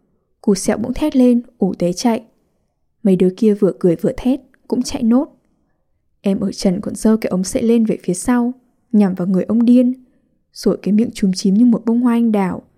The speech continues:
vừa thở hổn hển, vừa hô lên một tiếng giòn tan, "Bằng!" Sau đó im lặng hẳn,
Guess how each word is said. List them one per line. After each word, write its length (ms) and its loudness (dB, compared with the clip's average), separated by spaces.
vừa 140 2
thở 240 -2
hổn 180 -4
hển, 220 -2
vừa 180 0
hô 160 2
lên 200 4
một 120 -6
tiếng 140 -4
giòn 240 -4
tan, 340 -4
"Bằng!" 300 0
Sau 320 -2
đó 260 -4
im 140 0
lặng 200 -2
hẳn, 240 -4